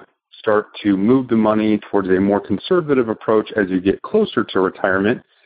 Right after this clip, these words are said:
i e into fixed income and into some bonds, so you create a diversified portfolio of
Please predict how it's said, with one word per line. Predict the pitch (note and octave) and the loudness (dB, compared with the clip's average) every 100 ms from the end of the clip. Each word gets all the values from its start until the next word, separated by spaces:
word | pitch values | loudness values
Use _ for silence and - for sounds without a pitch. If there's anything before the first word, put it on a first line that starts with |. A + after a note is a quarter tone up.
| _ _ | _ _
i | G2 | -4
e | G2+ G#2 G2+ | 0 2 2
into | F#2 | 0
fixed | - G#2 - | 0 -2 2
income | D#3+ D3 C#3+ C3+ B2 B2 - - - - | 0 0 0 0 -2 -6 -18 -20 -20 -2
and | G2+ G#2 | 0 2
into | G2+ F2+ - | 0 -2 -4
some | F2+ | -2
bonds, | G#2+ B2 A#2 A2 G#2+ - - | 0 2 0 0 -4 -8 -4
so | G#2 | 0
you | F#2 | 0
create | - G#2 F#2+ G2 - | -2 0 2 0 -2
a | F#2+ | -4
diversified | G2 G#2 G#2 G#2+ - G2 F#2+ | -2 -2 -2 -2 0 -2 -2
portfolio | - G#2+ - G2+ F#2 F2+ F2+ F2+ F#2 | -4 -8 -2 0 2 2 2 0 0
of | F2 E2+ | 0 -2